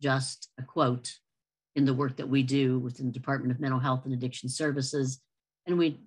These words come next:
know it's not, you know, just a, a quote, an idiom in the work that you do. Um, we don't take lightly building this crisis care system. Um,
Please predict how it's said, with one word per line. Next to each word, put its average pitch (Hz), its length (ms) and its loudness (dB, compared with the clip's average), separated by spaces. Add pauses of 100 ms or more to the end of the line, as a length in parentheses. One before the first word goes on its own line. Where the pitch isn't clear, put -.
know 170 240 2
it's 143 180 -2
not, 135 260 0 (340)
you 139 100 2
know, 127 120 0
just 131 300 -4
a, 120 160 -6 (1300)
a 131 40 -12
quote, 151 440 2
an 131 160 4
idiom 131 580 4
in 143 100 2
the 135 80 4
work 135 220 -2
that - 120 -8
you 226 160 0
do. 120 280 -4 (800)
Um, 131 300 -10 (460)
we 151 260 4
don't 139 560 0 (540)
take 147 260 -2
lightly 131 640 0 (160)
building 135 420 4
this 123 180 -4
crisis 123 420 -4
care 120 240 -2
system. 120 640 -6 (800)
Um, 127 280 -12